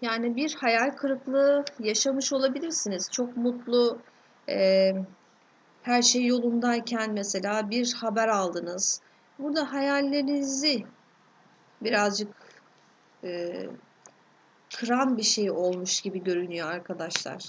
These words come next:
Yani hayatınızda her şey yolundayken, evli olan arkadaşlar varsa özellikle,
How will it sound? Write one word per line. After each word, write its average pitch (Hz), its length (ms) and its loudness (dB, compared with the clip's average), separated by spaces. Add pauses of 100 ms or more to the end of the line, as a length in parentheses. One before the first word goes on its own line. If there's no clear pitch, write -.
Yani - 260 -8
hayatınızda 208 760 -4
her 233 180 -2
şey 208 240 -2
yolundayken, 196 840 -4
evli 233 300 -2
olan 196 440 -2
arkadaşlar 185 680 -2
varsa 180 340 -4
özellikle, 185 680 -4